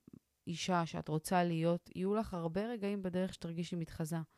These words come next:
וגם כשתהיי אותו בן אדם, אותה אישה מאוד מעוררת השראה, מאוד עוצמתית, מאוד ח-, מאוד חזקה,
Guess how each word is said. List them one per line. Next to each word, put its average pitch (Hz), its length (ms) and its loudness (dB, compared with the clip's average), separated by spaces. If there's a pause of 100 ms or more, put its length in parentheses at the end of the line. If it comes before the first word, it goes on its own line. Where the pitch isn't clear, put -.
(520)
וגם 196 420 6
כשתהיי 208 640 2
אותו 214 480 4
בן 226 140 2
אדם, 185 480 4
אותה 208 340 2
אישה 208 460 4
מאוד 165 380 4
מעוררת 202 500 4
השראה, 180 420 2
מאוד 160 480 2
עוצמתית, 180 720 -2
מאוד 185 340 0
ח-, - 140 -6 (100)
מאוד 180 240 2
חזקה, 190 480 0